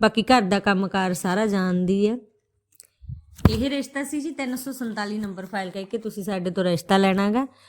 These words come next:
ਅਗਲਾ ਜਿਹੜਾ ਰਿਸ਼ਤਾ ਹੈਗਾ ਤਿੰਨ ਸੌ ਨੱਬੇ ਫਾਈਲ ਨੰਬਰ ਰਿਸ਼ਤਾ ਹੈਗਾ। ਨਾਮ ਕੌਰ, ਕਾਸਟ ਜੱਟ ਸਿੱਖ, ਗੋਤ ਢਿੱਲੋਂ, ਜਨਮ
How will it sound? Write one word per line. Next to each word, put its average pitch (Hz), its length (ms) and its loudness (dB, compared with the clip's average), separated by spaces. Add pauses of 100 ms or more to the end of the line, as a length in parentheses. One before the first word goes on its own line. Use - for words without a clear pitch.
(440)
ਅਗਲਾ 269 280 6
ਜਿਹੜਾ 277 240 4
ਰਿਸ਼ਤਾ 240 340 2
ਹੈਗਾ 240 340 2
ਤਿੰਨ 269 440 2
ਸੌ 294 180 2
ਨੱਬੇ 262 360 4
ਫਾਈਲ 233 260 4
ਨੰਬਰ 175 260 2
ਰਿਸ਼ਤਾ 165 320 0
ਹੈਗਾ। 170 100 0
ਨਾਮ 208 300 4
ਕੌਰ, 220 260 4
ਕਾਸਟ 214 360 0
ਜੱਟ 208 180 2
ਸਿੱਖ, 202 260 -2
ਗੋਤ 196 300 2
ਢਿੱਲੋਂ, 214 300 4
ਜਨਮ 196 360 2